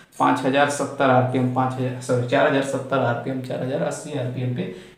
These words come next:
ये चलेगा, इतना कंट्रोल हो सकता है। इसीलिए ये जो होता है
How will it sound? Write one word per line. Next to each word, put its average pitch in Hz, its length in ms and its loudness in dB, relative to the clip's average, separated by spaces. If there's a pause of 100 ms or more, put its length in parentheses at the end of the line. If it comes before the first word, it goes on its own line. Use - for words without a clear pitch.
ये 139 140 2
चलेगा, 127 260 2
इतना 170 300 0
कंट्रोल 127 360 0
हो 113 140 -4
सकता 120 260 -8
है। 147 80 0
इसीलिए 190 340 -2
ये 180 140 2
जो 190 160 4
होता 131 260 0
है - 260 -4